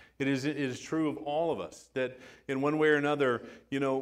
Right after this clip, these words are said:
we can be lifted up by pushing someone else down, right? Or, uh, separating ourselves from someone. "I'm not as bad as someone else." Even as Christians, the danger in,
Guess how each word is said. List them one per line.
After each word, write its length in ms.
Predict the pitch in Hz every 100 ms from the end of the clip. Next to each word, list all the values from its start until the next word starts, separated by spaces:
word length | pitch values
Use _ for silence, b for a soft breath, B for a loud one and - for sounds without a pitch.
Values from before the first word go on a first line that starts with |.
| 135
we 160 | 143
can 220 | 143 147 135
be 180 | 135
lifted 420 | 135 139 147 143 135
up 220 | 147 143
by 100 | 123
pushing 440 | - 139 143 131
someone 340 | - 131 123 117
else 200 | 113 117
down, 360 | 151 165 113
right? 260 | 113 143 143
Or, 160 | 135 117 - B B B
uh, 200 | 143 131
separating 720 | 127 - 170 170 160 156 151 143
ourselves 460 | 135 - 151 139
from 80 | 127
someone. 240 | 135 131
"I'm 100 | 123
not 180 | 139 165
as 140 | 147 123
bad 480 | 107 139 151 160
as 160 | 151 139
someone 320 | 156 151 147
else." 300 | 165 147 -
Even 180 | 160 151
as 120 | 123
Christians, 480 | - 170 170 143 117
the 80 | 120
danger 480 | 127 147 165 143 131
in, 160 | 135